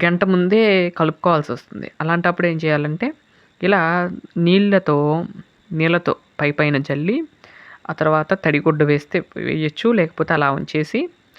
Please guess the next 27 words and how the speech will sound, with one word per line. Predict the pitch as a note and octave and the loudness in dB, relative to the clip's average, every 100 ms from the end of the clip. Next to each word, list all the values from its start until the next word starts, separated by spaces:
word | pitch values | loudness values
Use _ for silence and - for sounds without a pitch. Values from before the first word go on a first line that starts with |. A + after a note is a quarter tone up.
| - - - _ - | -20 -20 -20 _ -8
ద-, | |
దాని | E3 D#3+ D#3+ | -2 0 2
మీద | E3 E3 F3 C#3+ D3+ D#3+ - - | 2 2 2 0 -2 -6 -8 -2
కొంచెం | D3+ - - D3+ | -2 -2 -4 0
రెండు | D3 D3+ - _ _ _ - | 0 0 -6 _ _ _ -4
తులసి | D#3+ D3+ F3 | -2 0 -2
దళాలు | D3+ C#3+ D3 | -2 -2 -2
వేసి | D3+ C#3+ - C4+ - _ _ _ - | -2 -4 -2 -4 -6 _ _ _ -12
అట్టి | D#3 - | -12 -4
పెట్టుకోవాలి. | D3+ - - D#3 G3 C4 | -6 -4 -4 -4 -2 -4
ఆ | |
తర్వాత | - D3+ D3+ - B3+ - | -2 -2 0 -2 -6 -6
అభిషేకం | D#3 E3 G3 F3+ D3+ _ _ - | -6 0 0 0 -4 _ _ -8
పాలుతోనూ, | D3 D3 D#3+ D#3 D#3 E3 A#3 - - - _ - | -2 -2 -2 -2 -2 -2 -6 -12 -20 -20 _ -2
పెరుగుతోనూ, | D#3 D#3 D#3+ D#3 D#3 G3 - _ _ - | 0 0 -2 -4 -2 -6 -8 _ _ -4
తేనెతోనూ, | D#3 D#3+ D#3+ D3+ D3+ F#3 - _ _ _ _ - | 0 0 0 -2 -2 -4 -8 _ _ _ _ -10
ఆ | E3 | -4
తర్వాత | E3 E3 | -2 -2
కొబ్బరి | - D#3+ D#3+ F3 | -2 -2 0 2
నీళ్ళతో | E3+ D3+ D3 - | 0 0 -2 0
అయిపోయిన | D3 - E3 | -2 0 -2
తర్వాత, | C#3+ - C#3 D3 - B3+ - _ - - - _ - | -2 -6 -6 -8 -6 -6 -8 _ -20 -20 -20 _ -8
శుద్ధ | F3 E3+ | -6 -2
జలంతో | F3+ F#3 F3 E3+ D3 | 0 2 0 -2 -4
చేసిన | C3+ D3 | -4 -6
తర్వాత | D3 D3 D3 - B3+ - | -4 -4 -4 -4 -4 -4
అమ్మవారికైతే | D#3+ D#3+ F3 D#3+ - D3+ - C4+ | -6 0 0 0 -4 -8 0 0